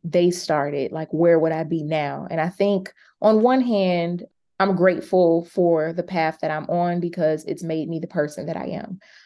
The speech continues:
Um, but I always tell people, whoever wanna get into the industry, just kinda dive into it. You know,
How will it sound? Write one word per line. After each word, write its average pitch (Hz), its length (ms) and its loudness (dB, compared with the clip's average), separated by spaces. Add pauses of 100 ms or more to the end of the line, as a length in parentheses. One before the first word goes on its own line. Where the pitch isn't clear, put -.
(200)
Um, 156 240 2
but 160 100 4
I 160 60 4
always 202 360 6
tell 190 160 2
people, 180 280 -2
whoever 175 260 0
wanna 160 220 -2
get 151 180 -6
into 165 300 -8
the 175 100 -6
industry, 151 640 -4 (440)
just 190 180 0
kinda 247 240 2
dive 170 320 4
into 143 320 -2
it. - 280 -4
You 160 120 -2
know, 147 440 0